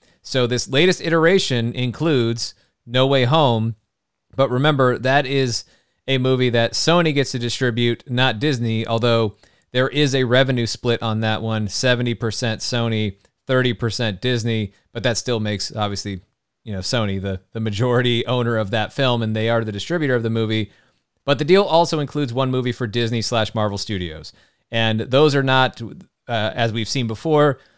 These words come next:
those are not Spider-Man solo movies. They are Spider-Man being part, a supporting character in another character's movie or a team-up film, like Captain America: Civil War,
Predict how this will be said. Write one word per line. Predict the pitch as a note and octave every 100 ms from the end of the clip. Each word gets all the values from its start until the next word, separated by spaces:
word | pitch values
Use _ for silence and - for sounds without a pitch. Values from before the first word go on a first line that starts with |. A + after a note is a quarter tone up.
| _ _
those | C#3 C3
are |
not | C3+ A#2
Spider-Man | - C3 B2+ A#2+
solo | A2+ A3+ A3+ F#3+
movies. | F#3 F3 E3 C#3+
They | C3+
are | B2+
Spider-Man | - D3 D3 C#3+ C#3 C#3 B2+
being | B2+ B2
part, | G#2+ C3+ B2+
a | A#2
supporting | - G#2+ D3+ D#3+
character | C3 C3+ B2+ C3
in | A#2 A2 A#2
another | A#2 C#3
character's | C3+ C#3 B2+ A#2
movie | B2 A#2+ A#2+
or | A2+ A#2
a |
team-up | A2 C3 A#2+ A#2
film, | - A#2+ A#2 A2 _ _ _
like | A2+ B2+ B2
Captain | C3 A#2+ A#2+
America: | A#2+ A#2 A#2+
Civil | - A2+ A2
War, | G#2+ G#2+ G2